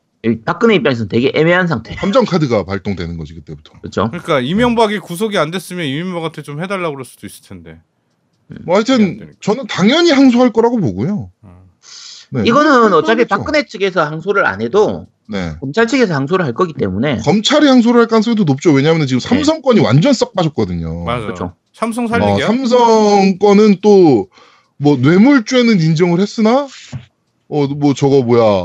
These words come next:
Speaker 2: 저거 뭐죠? 승계, 승계 자격과는 상관이 없다 뭐 이렇게 또 판결을 해버려가지고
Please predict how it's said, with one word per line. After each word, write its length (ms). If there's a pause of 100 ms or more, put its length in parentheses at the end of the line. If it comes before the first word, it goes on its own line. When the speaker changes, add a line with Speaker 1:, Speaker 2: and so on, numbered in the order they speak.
(340)
Speaker 2:
저거 200
뭐죠? 440 (240)
승계, 680
승계 260
자격과는 400
상관이 300
없다 180
뭐 140
이렇게 140
또 100
판결을 400
해버려가지고 720